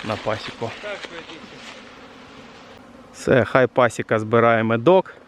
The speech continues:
Працюють бджолки. Сьогодні бджола вже наче починає працювати.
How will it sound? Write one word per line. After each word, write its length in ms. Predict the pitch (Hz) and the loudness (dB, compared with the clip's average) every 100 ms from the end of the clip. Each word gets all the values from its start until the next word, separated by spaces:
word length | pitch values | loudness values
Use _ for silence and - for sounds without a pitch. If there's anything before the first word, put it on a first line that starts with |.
| - _ - - - - - - - - - - - - - - - - - - - - - - - - - - - - - - - - - - - - - - 269 269 - - - - - - - | -20 _ -20 -20 -20 -20 -20 -20 -20 -20 -18 -18 -18 -20 -20 -20 -20 -20 -18 -18 -20 -20 -20 -20 -20 -20 -20 -20 -20 -20 -20 -20 -20 -20 -20 -20 -20 -20 -20 -20 -20 -20 -20 -20 -20 -20 -20 -20 -6
Працюють 580 | 113 120 - 113 95 101 | 0 0 0 0 -2 -6
бджолки. 460 | - 95 - - - - - - - - - - - | -4 -4 -4 -12 -18 -20 -20 -20 -20 -20 -20 -14 -10
Сьогодні 300 | 104 110 110 | -6 -4 -4
бджола 280 | 107 113 | -2 0
вже 160 | 110 104 | 0 -2
наче 280 | 110 110 - | -6 -6 -8
починає 420 | 113 - 110 107 | -12 -10 -6 -6
працювати. 680 | 104 104 - 127 175 123 | -6 -10 -4 0 0 0